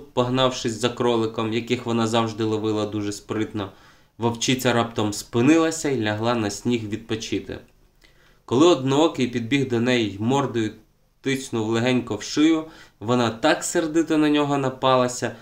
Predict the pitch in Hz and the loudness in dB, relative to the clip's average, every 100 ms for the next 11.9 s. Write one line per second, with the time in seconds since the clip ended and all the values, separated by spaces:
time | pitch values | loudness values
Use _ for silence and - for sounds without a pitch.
0 | - - - 120 117 135 135 117 113 - | -20 -14 -4 0 2 2 2 0 0 -2
1 | 117 113 113 165 165 151 - 135 117 101 | -2 0 2 4 4 2 0 -2 -4 -2
2 | 110 160 165 - 107 113 117 117 113 - | 2 2 2 -2 0 0 0 -2 -4 -2
3 | 113 107 104 113 107 110 110 - 104 98 | -2 -2 -4 -2 -2 -4 -8 -6 -6 -4
4 | 104 104 95 101 95 95 - _ _ _ | -4 -4 -4 -6 -4 -6 -8 _ _ _
5 | _ _ _ - - 147 160 156 147 139 | _ _ _ -12 0 2 4 4 2 0
6 | - 131 117 113 - 123 110 113 110 107 | 0 2 2 -2 0 0 2 -2 -2 0
7 | 110 98 98 - 101 101 98 104 101 107 | 0 2 -2 -2 -2 -2 -4 -6 -4 -2
8 | 104 98 - 90 - - _ - 104 101 | -2 -2 -6 -10 -16 -20 _ -8 -4 0
9 | 135 147 139 120 123 123 110 - - 98 | 2 2 2 2 0 -2 -6 -6 -4 -4
10 | 101 98 110 120 123 127 - 123 - - | -4 -6 -2 0 0 -4 -6 -6 -6 -8
11 | 104 98 104 98 95 90 90 - 87 | -10 -4 -2 0 0 -2 -6 -8 -12